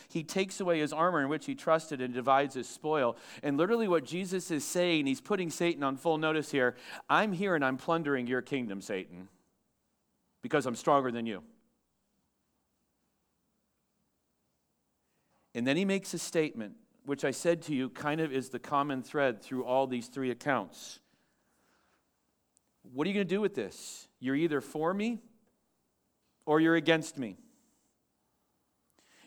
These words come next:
A-, a-, and he's saying this to the people in the crowd. He's saying this to the religious leaders. He, he's saying, "Okay, you wanna come seek my life? Understand this. You're either with me or against me." Just as in any time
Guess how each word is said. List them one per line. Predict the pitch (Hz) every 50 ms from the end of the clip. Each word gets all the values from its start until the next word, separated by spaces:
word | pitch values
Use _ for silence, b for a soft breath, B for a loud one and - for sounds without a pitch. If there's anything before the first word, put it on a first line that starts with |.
| b -
A-, | 170
a-, | 175 156 170 175 156 165
and | 170
he's | 175 165 170 185 170
saying | - - - 233 269 302 311 311
this | 294 269 -
to | - 247
the | 220 220
people | - 247 247 240 240 233 233
in | 226
the | 214 196
crowd. | - 214 208 202 175 117 98 - - - _ _ _ _ _ _ _ _ _ _ b b b b b b
He's | 190 208 202
saying | - - 269 277 320 339 330
this | 320 294 -
to | - 277 262
the | 247
religious | 233 226 226 220 240 254 233 226 226 196 -
leaders. | 214 226 226 214 185 131 104 - - - B B B B B B B
He, | - 202 202
he's | 190 214 214 -
saying, | - 254 240 196
"Okay, | 202 202 254 247
you | 226 196 214
wanna | 226 262 269 254
come | 262 254 254 254
seek | 247 - 269 269 262 269
my | 262 240 240
life? | 240 247 262 277 269 277 B B
Understand | - 233 285 302 269 - - 294 285 254 220 180
this. | 170 -
You're | - 208 208
either | 214 214 190 180
with | 170 226 294 285 302
me | 359 359 359
or | 339 320 311
against | 302 269 269 277 254 247 - - -
me." | 214 180 143 120 101 - - _ _ _ _ _ _ _ _ _ _ _ _ _ _ _ _ _ _ _ _ _ _ _ _ _ _ _ _ _ _ _ _ -
Just | 131 220 269 285 277
as | 330 311 247 233
in | 262 247 233 220 -
any | - 240 294 302 285
time | - - 220 233 233 220 202 202 185